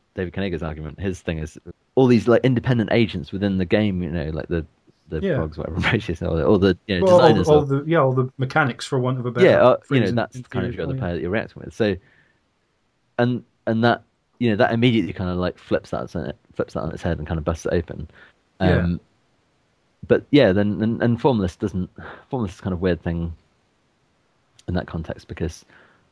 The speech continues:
Speaker 1: like, Proteus is, is the height of formalism in a way because it's, it's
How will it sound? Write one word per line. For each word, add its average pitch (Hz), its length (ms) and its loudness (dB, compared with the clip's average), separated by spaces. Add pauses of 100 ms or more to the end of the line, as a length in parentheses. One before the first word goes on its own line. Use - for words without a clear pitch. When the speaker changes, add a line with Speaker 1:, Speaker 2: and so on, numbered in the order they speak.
(120)
Speaker 1:
like, - 140 -8 (280)
Proteus 90 380 -2
is, 82 320 -6
is 85 140 -2
the 85 120 -2
height 113 220 2
of 78 100 -6
formalism 80 400 -4
in 78 80 -4
a 80 60 -4
way 95 300 0
because 80 260 -10
it's, - 260 -18 (640)
it's - 340 -12